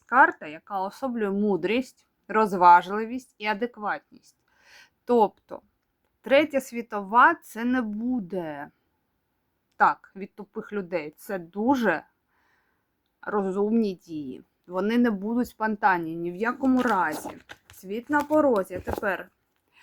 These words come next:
Третя світова війна буде? Відбудеться вона?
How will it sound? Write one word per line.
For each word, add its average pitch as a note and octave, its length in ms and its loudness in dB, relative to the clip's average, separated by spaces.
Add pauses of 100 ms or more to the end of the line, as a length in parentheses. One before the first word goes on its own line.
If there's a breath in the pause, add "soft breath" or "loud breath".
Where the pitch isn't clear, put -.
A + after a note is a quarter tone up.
(380 soft breath)
Третя D4 380 4
світова A#3 520 -4
війна G#3+ 400 0
буде? F3+ 540 -2 (140)
Відбудеться G#3 800 0
вона? D#3 360 -10